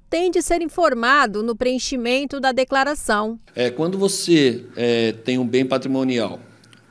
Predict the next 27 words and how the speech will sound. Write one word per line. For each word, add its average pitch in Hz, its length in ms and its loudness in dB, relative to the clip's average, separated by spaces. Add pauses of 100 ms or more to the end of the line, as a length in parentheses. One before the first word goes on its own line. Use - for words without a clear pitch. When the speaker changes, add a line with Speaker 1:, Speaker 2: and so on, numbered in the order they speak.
Speaker 2:
no 113 100 -6
caso 117 460 0
as 123 160 -4
criptomoedas, 117 880 -4 (480)
e 117 60 -2
você 131 300 0
vem 139 180 0
a 160 80 -2
vender, 131 640 -2 (720)
e 123 100 0
o 127 40 0
valor 139 340 0
que 185 80 -6
você 165 320 -4
vender, 110 520 -4 (720)
é, 110 380 -4
der 113 640 -2
um, 117 560 -4
um 120 220 0
lucro, 139 360 2
você 113 300 -4
tem 123 160 -4
que 123 60 -8
fazer 120 480 -2
uma 123 180 -4
declaração 120 720 -4
chamada 117 680 -8